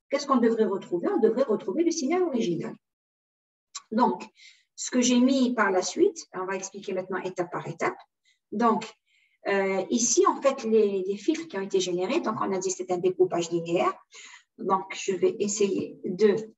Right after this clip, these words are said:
me référer comme à la figure de tout à l'heure. Donc, en fait, qu'est-ce qu'il, ce qu'on a ?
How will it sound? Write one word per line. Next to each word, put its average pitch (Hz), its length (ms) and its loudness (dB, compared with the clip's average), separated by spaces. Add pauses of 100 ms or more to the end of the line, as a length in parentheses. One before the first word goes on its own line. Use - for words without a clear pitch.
me 185 320 2
référer 185 540 0
comme - 220 0
à - 80 0
la 151 120 0
figure - 340 4
de 359 80 4
tout - 200 -6
à - 80 0
l'heure. 370 180 0
Donc, - 160 -2
en - 60 -2
fait, 190 200 -6
qu'est-ce - 200 0
qu'il, - 320 0
ce - 140 -14
qu'on - 120 -4
a ? 160 220 -6